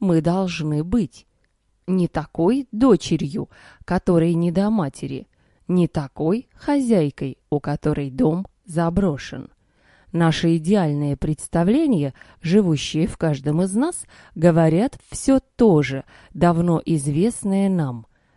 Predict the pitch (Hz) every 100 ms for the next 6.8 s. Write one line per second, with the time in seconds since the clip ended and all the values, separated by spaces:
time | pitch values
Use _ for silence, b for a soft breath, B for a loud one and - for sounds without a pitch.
0 | _ - 160 170 170 165 175 165 190 185
1 | - 165 160 156 - 233 208 - - _
2 | _ _ _ 180 147 147 135 180 - -
3 | 160 165 - 190 190 - 269 175 127 _
4 | _ _ _ _ _ - 180 226 330 311
5 | - - 294 - 277 277 262 247 240 185
6 | 202 185 180 165 - - 156 175